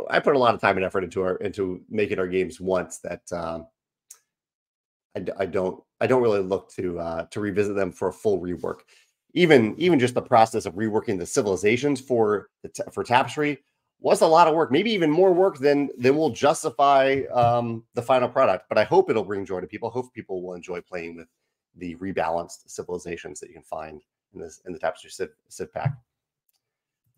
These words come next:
Mark says, "Will there be Promo Realms releasing in January?" So we just released Promo Realms at the beginning of December, Mark. So we, we don't do it back-to-back months. So you won't see them in January. Um, but I am excited to do live plays today. So if you wanna join me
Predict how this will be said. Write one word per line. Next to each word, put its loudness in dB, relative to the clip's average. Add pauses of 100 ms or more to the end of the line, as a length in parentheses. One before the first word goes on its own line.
(260)
Mark 0
says, 2
"Will 2
there 6
be 0
Promo 2
Realms 2
releasing -2
in 2
January?" 2 (140)
So -6
we -2
just 6
released 4
Promo 4
Realms 2
at -20
the -8
beginning -2
of -2 (200)
December, 2
Mark. -6
So -2
we, -8
we -6
don't -4
do 2
it 2
back-to-back -4
months. -16
So -10
you -4
won't -2
see -6
them -2
in -8
January. -12 (1200)
Um, -2 (1300)
but 6
I 8
am 8
excited 4
to -4
do -2
live 6
plays -6
today. -6
So -6
if -4
you -2
wanna 0
join 2
me 2